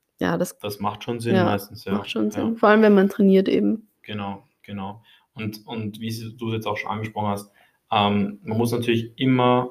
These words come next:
Speaker 2: individuell hergehen, man muss immer individuell schauen, das ist eh ganz
Speaker 1: Mhm.
Speaker 2: klar. Also das soll jetzt natürlich keine klare Empfehlung sein.
Speaker 1: <laughs>
Speaker 2: Jeder muss sich dann nochmal für sich selbst, äh, damit auseinandersetzen. Aber das finde ich halt auch ganz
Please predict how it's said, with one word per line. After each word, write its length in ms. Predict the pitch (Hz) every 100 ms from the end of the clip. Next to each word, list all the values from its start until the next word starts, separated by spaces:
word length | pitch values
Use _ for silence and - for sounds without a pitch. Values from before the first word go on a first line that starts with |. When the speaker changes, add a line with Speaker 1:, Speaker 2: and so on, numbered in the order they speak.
| -
Speaker 2:
individuell 540 | - 110 104 101 101 123
hergehen, 340 | 123 120 151
man 100 | 160
muss 220 | 104 101 -
immer 200 | 135 131
individuell 460 | 127 123 113 113 113
schauen, 320 | - 131 127
das 160 | 120 107
ist 100 | -
eh 100 | 127
ganz 240 | 214 202
Speaker 1:
Mhm. 60 | 214
Speaker 2:
klar. 360 | 104 123 -
Also 260 | 101 101 101
das 140 | 98
soll 160 | - 101
jetzt 160 | 101 104
natürlich 260 | 98 98
keine 240 | - 98 98
klare 260 | 101 98
Empfehlung 400 | 95 - 104 117 113
sein. 180 | 107 113 120 -
Speaker 1:
<laughs> 240 | 196 -
Speaker 2:
Jeder 200 | - 107
muss 180 | 107 110
sich 100 | -
dann 120 | 107
nochmal 400 | 104 107 104 104
für 140 | - 107
sich 180 | 101 -
selbst, 380 | 104 104 - -
äh, 260 | 104 104 101
damit 340 | 101 101 _
auseinandersetzen. 720 | 98 98 95 104 - - 127 _ _ _ _ -
Aber 120 | 107
das 160 | 110 110
finde 120 | 139
ich 60 | 131
halt 140 | 113
auch 200 | 120 120
ganz 240 | 131 123